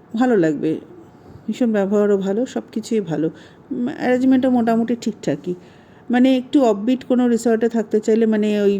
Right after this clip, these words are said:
মনসা মন্দির ওখানে রিসর্টে ওখানে প্রচণ্ড ভিড়। আমরা একবার একটা সন্ধেবেলা গেছিলাম, কিন্তু প্রচণ্ড ভিড়, আর ছবি টবি তোলা হয়নি খুব একটা, কিন্তু ভালো লাগবে, দারুণ লাগবে এখানে। যদি অফবিটে একা একা থেকে ছবি টবি তুলে মজা করে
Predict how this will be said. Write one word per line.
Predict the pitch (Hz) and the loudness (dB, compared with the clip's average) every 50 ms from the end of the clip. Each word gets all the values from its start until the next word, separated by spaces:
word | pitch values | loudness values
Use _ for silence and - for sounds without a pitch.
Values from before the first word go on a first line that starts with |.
| 190 190 196 - - - - - - - - - - | -4 -8 -12 -14 -20 -20 -20 -20 -20 -20 -18 -10 -4
মনসা | 196 202 208 208 202 240 226 | -2 0 0 0 0 0 0
মন্দির | 214 214 220 214 214 214 | 0 2 2 4 4 4
ওখানে | 208 202 - 226 220 220 | 4 2 2 0 0 0
রিসর্টে | 208 196 202 214 208 202 208 202 | 0 0 0 0 0 2 2 2
ওখানে | 190 - 233 240 262 | 2 2 0 -2 -2
প্রচণ্ড | 262 - - 190 - 247 240 233 233 233 | 0 0 0 0 2 4 4 4 4 4
ভিড়। | 214 220 220 214 | 2 2 0 0
আমরা | 208 202 202 208 | 0 0 2 0
একবার | 202 202 202 208 196 | 0 2 2 0 0
একটা | 196 202 - 226 | 0 -2 -2 -4
সন্ধেবেলা | 220 - 220 202 202 208 208 202 208 214 | -2 -2 -4 -2 0 0 2 2 2 2
গেছিলাম, | 208 202 180 - - 226 202 196 214 233 - | 0 -4 -6 -6 -4 -4 -2 -2 -4 -4 -6
কিন্তু | - 226 220 247 | -6 -6 -6 -6
প্রচণ্ড | 233 - 214 214 - 233 233 233 233 226 | -2 -2 -2 -2 0 0 2 2 2 2
ভিড়, | 220 - - 214 214 - - - - - - - - - - | 0 -2 -6 -8 -8 -8 -14 -20 -20 -20 -20 -20 -20 -16 -8
আর | - 262 | -6 -6
ছবি | 240 - 254 220 220 | -2 0 0 0 2
টবি | 220 226 220 220 220 | 2 0 0 0 2
তোলা | 220 208 202 202 208 | 2 2 2 2 2
হয়নি | 202 202 190 185 196 233 | 0 -2 -2 -2 -4 -4
খুব | 254 - - 214 202 | -6 -4 -4 -2 0
একটা, | 190 180 - - - 302 - - - - - - - - - | 0 -2 -2 -6 -6 -6 -8 -10 -18 -18 -18 -18 -20 -18 -14
কিন্তু | - - 208 202 - 233 240 233 - - - - - | -10 -8 -6 -2 0 0 0 -2 -4 -14 -20 -16 -6
ভালো | 180 185 175 160 | -2 0 2 2
লাগবে, | 165 165 151 156 175 175 | 2 2 0 -2 -4 -4
দারুণ | 175 185 185 202 220 220 196 | -2 0 2 2 2 2 2
লাগবে | 175 151 139 131 139 - 135 | 0 0 0 -2 -4 -6 -6
এখানে। | 156 - - - - _ _ - _ - - - - - - - - - - | -6 -6 -10 -12 -12 _ _ -20 _ -20 -20 -20 -20 -20 -20 -20 -20 -14 -12
যদি | 240 233 - 247 214 | -10 -6 -4 -2 -2
অফবিটে | 208 202 202 208 220 220 220 - 294 392 - 311 | -2 -2 -4 -4 -8 -8 -6 -6 -6 -6 -8 -10
একা | 226 185 - 208 | -14 -10 -6 -6
একা | 208 208 - 220 | -6 -6 -6 -8
থেকে | 220 - 214 208 - 214 220 214 214 - - - | -8 -10 -12 -8 -8 -8 -8 -8 -10 -16 -20 -12
ছবি | - 233 202 202 208 | -8 -6 -6 -6 -6
টবি | 214 208 202 208 202 | -8 -8 -8 -8 -8
তুলে | - - 202 196 196 190 196 196 - - - - - - - | -8 -8 -6 -4 -2 -2 -4 -4 -8 -20 -20 -20 -12 -4 0
মজা | 180 185 190 196 190 | 0 2 2 2 -2
করে | 190 - 196 190 190 | 0 -2 0 0 2